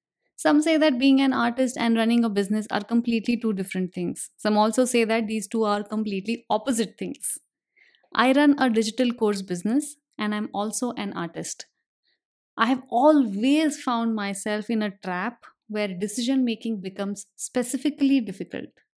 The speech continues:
Both sides of my mind are running in two different directions, sometimes opposite. The left side of my brain is always calculating numbers, calculating value of my work,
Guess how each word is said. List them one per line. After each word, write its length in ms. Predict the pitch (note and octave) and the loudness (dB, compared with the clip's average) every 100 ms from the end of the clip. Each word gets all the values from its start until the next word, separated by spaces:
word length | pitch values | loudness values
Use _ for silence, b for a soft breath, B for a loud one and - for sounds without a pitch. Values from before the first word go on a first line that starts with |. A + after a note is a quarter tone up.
| _ _ _ _ _ | _ _ _ _ _
Both 360 | G3+ A3+ C#4+ D4 | -6 0 2 0
sides 340 | D4 B3 A#3 | -2 -2 0
of 160 | A#3 A#3 | -2 -2
my 160 | A3 G3+ | -6 -4
mind 380 | F#3+ F3+ G3 - | -4 -4 -6 -6
are 160 | G3 | -6
running 340 | F#3+ G3 A3+ A3 | -4 -2 -2 -2
in 200 | G3+ G3 | -4 -2
two 160 | C4 | 0
different 480 | A3+ G3 - G#3+ G#3+ | 0 -4 -6 -6 -4
directions, 760 | F3 E3+ E3+ - F3+ F3 E3+ - _ _ | -4 -6 -8 -8 -8 -8 -10 -14 _ _
sometimes 720 | - G#3+ G#3 A3+ A3+ C#4 E4+ - - - | -12 -8 -6 -4 0 2 2 -4 -12 -6
opposite. 600 | - F#3+ F#3 - - - _ _ _ _ _ _ _ | -6 -4 -8 -10 -14 -20 _ _ _ _ _ _ _
The 100 | A#3 | -2
left 200 | A#3+ B3 | 0 -2
side 260 | - D#4+ D#4+ | -2 0 2
of 140 | D4+ | 0
my 140 | D4 C4 | 0 0
brain 260 | B3+ B3+ | 2 2
is 160 | C4 A#3 | 2 2
always 400 | A3 A3+ B3 A#3+ | 0 0 -2 -2
calculating 640 | A#3+ G#3+ - A3+ A3 G#3+ | -6 -6 -4 -4 -2 -4
numbers, 480 | F#3+ F#3+ G3+ A3 G#3+ | -2 -2 0 -2 -2
calculating 640 | G3+ F#3+ G3+ G3 G3+ G3 | -4 -4 -4 -6 -4 -6
value 520 | F3 F3+ G3+ G#3+ A3+ - - | -2 -2 0 -2 -2 -4 -8
of 120 | G3+ - | -8 -6
my 160 | G#3+ G3+ | -4 -4
work, 420 | F#3+ G#3+ A3+ | -2 -2 -2